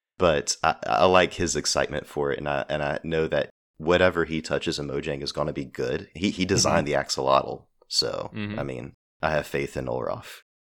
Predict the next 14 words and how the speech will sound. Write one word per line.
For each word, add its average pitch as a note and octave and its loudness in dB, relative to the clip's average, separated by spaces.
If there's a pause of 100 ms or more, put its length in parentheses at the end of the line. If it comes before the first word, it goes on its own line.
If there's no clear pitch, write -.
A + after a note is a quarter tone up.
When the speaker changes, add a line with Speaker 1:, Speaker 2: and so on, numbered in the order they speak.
Speaker 2:
Well, G#2+ 0
Ulrof A2+ 0
was F#2+ -4
also G#2+ 2
the F#2+ -4
mind F#2+ 4
behind F#2+ -2
the F#2+ 0
mobs G2 2
not G2 0
spawning G2+ 0
unless F#2+ -2
it's D#2+ -6
zero. G2 -2